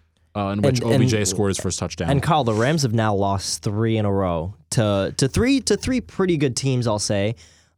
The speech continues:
Speaker 2: Um, they lost to the, they, they got demolished by the Niners, uh, lost in a bad one to the Titans i-, in a game they probably should have won,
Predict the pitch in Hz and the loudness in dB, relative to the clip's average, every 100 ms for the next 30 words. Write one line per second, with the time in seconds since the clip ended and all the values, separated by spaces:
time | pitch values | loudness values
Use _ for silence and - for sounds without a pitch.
0 | _ 117 117 117 117 131 127 131 131 - | _ 2 4 2 2 2 4 2 2 0
1 | 139 127 113 117 120 120 110 123 107 92 | 2 2 2 0 0 0 0 2 0 0
2 | 117 110 117 131 127 - 107 101 104 110 | -2 2 2 2 -2 0 -2 0 0 2
3 | 117 120 120 - - _ _ 104 104 107 | 2 2 0 -4 -12 _ _ 0 2 2
4 | 113 120 - 113 104 104 110 113 107 104 | 2 0 0 0 2 2 2 0 0 -2
5 | - 110 107 113 110 107 - 101 101 107 | -2 -2 -2 -2 -2 -4 -6 -6 -2 0
6 | 107 117 101 - 123 110 - 120 101 95 | 2 2 0 2 2 0 0 0 0 -2
7 | 101 113 143 | 0 0 0